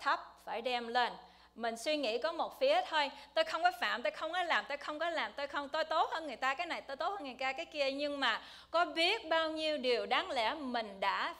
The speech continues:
phải làm, nhưng mà mình không làm. Cái đó cũng là, à, phạm tội. Trong Kinh Thánh nói rằng á, là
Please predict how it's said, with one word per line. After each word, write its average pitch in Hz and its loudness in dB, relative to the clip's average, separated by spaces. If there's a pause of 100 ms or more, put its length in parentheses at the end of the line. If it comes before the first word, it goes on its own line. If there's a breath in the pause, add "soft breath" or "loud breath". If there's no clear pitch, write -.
phải - 2
làm, 254 2 (160)
nhưng 269 -2
mà 233 -2
mình 185 -12
không 247 -8
làm. 175 -8 (540 soft breath)
Cái 294 0
đó 277 2
cũng 233 -12
là, 190 -10 (260)
à, 175 -10
phạm 185 -12
tội. 185 -8
Trong 262 -4
Kinh 262 -4
Thánh 277 -6
nói 285 -4
rằng 214 -10
á, 233 -6
là 202 -2